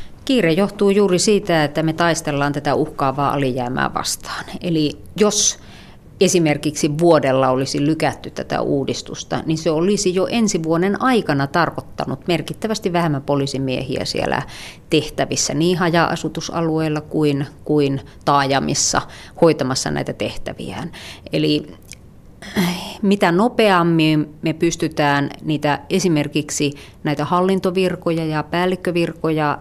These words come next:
vähentämään ja myös vuokrakustannuksista säilyttämään, niin sitä nopeammin me saadaan niitä varoja käyttöön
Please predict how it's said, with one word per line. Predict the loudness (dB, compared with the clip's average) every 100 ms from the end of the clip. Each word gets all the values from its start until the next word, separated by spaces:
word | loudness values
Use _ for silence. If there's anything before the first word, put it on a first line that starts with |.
| -4
vähentämään | -2 0 -2 -2 -2 -2 0 0 0
ja | 0
myös | -2 0
vuokrakustannuksista | -2 0 -2 -4 -4 -4 -4 -6 -10 -10 -6
säilyttämään, | 0 2 2 -2 -2 -2 2 2 0 -4 -14 -14 -4
niin | 0 2 2 0 -4
sitä | -2 0 2
nopeammin | 2 2 0 2 0 0
me | 0
saadaan | 2 2 2 -2 -2
niitä | -2 -2 -2 -4 0
varoja | 2 4 4 4 2 0 -6 -20 -20 0
käyttöön | 2 4 0 -2 0 0